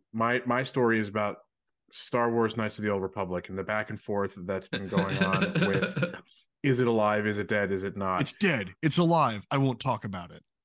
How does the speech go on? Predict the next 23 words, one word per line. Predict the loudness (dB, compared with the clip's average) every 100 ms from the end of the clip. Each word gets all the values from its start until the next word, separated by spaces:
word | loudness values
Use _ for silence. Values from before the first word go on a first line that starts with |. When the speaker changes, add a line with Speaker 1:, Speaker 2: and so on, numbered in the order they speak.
| -2
Speaker 1:
But | 2
we're, | 6 6
so | 6 4 6 6
Speaker 2:
<laughs> |
Speaker 1:
the, | 4 2 4
the, | 4 0
the | 0 2
main, | 4 4 2 -2 -2
the | 2
main, | 2 4 4 2 0 0
uh, | 2 4 2 0 -4 -12 _ _
the | -4
main, | 0 0 2 0
uh, | 0 0 0 0 -2 -8 _ _ _ _ _ _
scoops | -8 -4 0 0 0 -6 -8 -10 _ _ _
that | -2
we | 0 2
got | 2 0 -2
came | -4 -2 -2
from, | 0 0 0 -4 -10 _ _ _ _ _
you | -4
know, | -2 0
renowned | 0 0 2 2 2 2